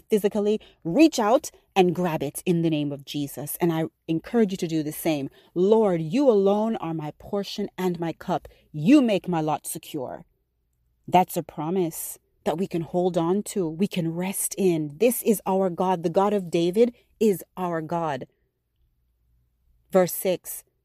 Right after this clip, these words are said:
"The boundary lines have fallen for me in pleasant places."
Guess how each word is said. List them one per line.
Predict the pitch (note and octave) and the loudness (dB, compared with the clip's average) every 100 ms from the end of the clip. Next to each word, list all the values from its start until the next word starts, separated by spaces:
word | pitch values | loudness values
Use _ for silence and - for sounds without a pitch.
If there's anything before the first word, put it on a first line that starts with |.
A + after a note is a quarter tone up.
| _ _ _ _ _ | _ _ _ _ _
"The | D#3 F3 | 0 2
boundary | D#3 E3 F#3 G#3+ A#3 A#3+ A#3+ | 2 4 4 4 2 4 4
lines | G3 F3 F3 F3 - | 4 2 0 -2 -6
have | E3+ | -10
fallen | - - F#3 G3 G3 F#3+ | -10 -8 -4 0 0 -2
for | - F3 | -4 -4
me | E3+ E3 | 0 -2
in | E3 D#3 | -2 -6
pleasant | - F3+ F#3 F#3+ F#3 - | -10 -6 -4 -2 -4 -6
places." | - E3 D#3+ - C#3+ A2 | -4 -4 -4 -6 -8 -8